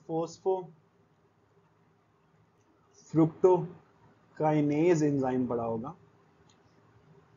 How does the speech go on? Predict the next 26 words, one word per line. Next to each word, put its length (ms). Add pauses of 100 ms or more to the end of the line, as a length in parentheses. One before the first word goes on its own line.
(260)
फॉस्फोफ्रुक्टोकाइनेज 840
एंजाइम 220
इस्तेमाल 360
हो 120
रहा 120
होता 140
है 40
ताकि 180
glucose 380
को 100
breakdown 440
की 80
तरफ 200
लेके 260
जाया 220
जाए 220
और, 440
अ, 340
उसमें 200
से 80
एनर्जी 440
निकाली 300
जाए, 140
एटीपी 280
निकाली 360
जाए। 200